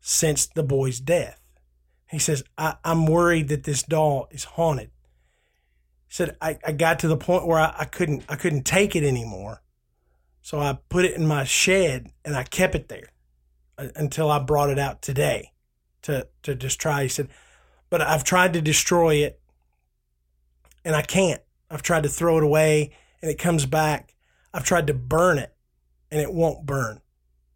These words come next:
He said, "You can see there's marks on here where I've, I've tried to, to destroy this thing and, and, and I can't. It, it, it can't be destroyed." I says, "All right, that's a great story. I'm taking the doll."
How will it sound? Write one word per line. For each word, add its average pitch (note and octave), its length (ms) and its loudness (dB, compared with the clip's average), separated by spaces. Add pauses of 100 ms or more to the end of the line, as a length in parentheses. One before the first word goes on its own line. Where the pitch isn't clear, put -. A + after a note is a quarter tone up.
(140)
He C#3+ 120 -6
said, C3+ 200 -6
"You D3 120 -4
can C#3+ 160 -6
see F3 440 2
there's C#3+ 240 0
marks D#3 460 0
on A#2+ 160 -10
here A2 280 -18 (920)
where C#3 260 -6
I've, C3+ 300 -6
I've C3 300 -10
tried C#3+ 320 -2
to, B2+ 220 -6 (120)
to D3 100 -10
destroy C3+ 500 -2
this A#2 240 -10
thing B2+ 360 -8
and, A2 180 -16
and, B2+ 280 -20
and C3+ 180 -10
I A2 60 -10
can't. - 560 -16 (240)
It, C3+ 180 -16
it, D#3 200 -14
it D3 100 -18
can't B2+ 260 -6
be C3 80 -8
destroyed." - 460 -16 (1500)
I C#3 80 -8
says, B2 240 -8
"All F3+ 140 0
right, C#3 260 -4 (100)
that's F3 220 0
a F3 80 2
great E3+ 720 4
story. F3 580 4 (1080)
I'm D#3+ 140 0
taking D3+ 300 2
the D#3 80 4
doll." C3+ 340 -4